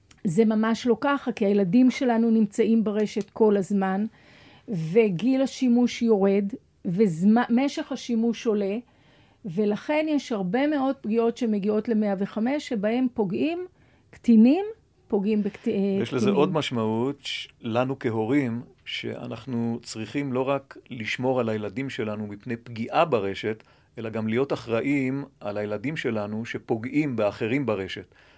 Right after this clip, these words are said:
Speaker 2: כלומר, זה שני כיווני חינוך שונים לגמרי, זה מאוד מעניין. אני רוצה לשאול אותך, דפנה, לגבי המוקד. איך בעצם, ברמה הטכנית, התכלס, איך מטופל אירוע מרגע שהוא מגיע למוקד?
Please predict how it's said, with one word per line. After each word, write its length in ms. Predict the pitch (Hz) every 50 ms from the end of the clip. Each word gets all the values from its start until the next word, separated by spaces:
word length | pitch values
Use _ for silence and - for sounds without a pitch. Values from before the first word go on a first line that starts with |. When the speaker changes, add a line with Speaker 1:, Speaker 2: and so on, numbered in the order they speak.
| _ _ _
Speaker 2:
כלומר, 180 | - 101 104 107
זה 100 | 98 104
שני 180 | - 131 143
כיווני 380 | 147 - 135 110 117 120 135 135
חינוך 380 | - - 123 127 135 135 -
שונים 300 | - - 113 117 135 139
לגמרי, 320 | 123 113 110 123 123 117 107
זה 60 | 107
מאוד 180 | 107 120 139 135
מעניין. 420 | 135 123 113 110 107 110 127 151 - - - - - _ -
אני 60 | 135
רוצה 160 | 123 - 226
לשאול 200 | 247 - 190 180
אותך, 280 | 170 165 - 180 156 - 127
דפנה, 480 | 120 113 - - 143 160 151 131 135 143 - _ - - - - - - _ _ _ _
לגבי 640 | - 110 107 107 113 107 104 107 131 143 147 147 151 143
המוקד. 480 | 123 117 113 107 107 - - 123 104 - - - - _ - _ _ _ _ _ _
איך 240 | 160 190 196 - -
בעצם, 680 | 135 143 160 165 160 - - 175 156 151 156 156 156 139
ברמה 600 | 151 160 185 196 208 214 208 202 196 196 190 180
הטכנית, 720 | 175 - 202 190 160 160 127 101 98 - _ _ - -
התכלס, 760 | - - - - - - - 170 156 - 131 104 95 - - -
איך 180 | 165 160 170
מטופל 420 | 165 147 - 143 - 151 135 135 135
אירוע 400 | 127 120 123 143 165 165 170 165 165 - - - - - _ _ _ _ _ _
מרגע 240 | 113 123 160 156 147
שהוא 160 | - 151 135
מגיע 280 | 123 117 110 120 120 113
למוקד? 340 | 110 104 101 - - 98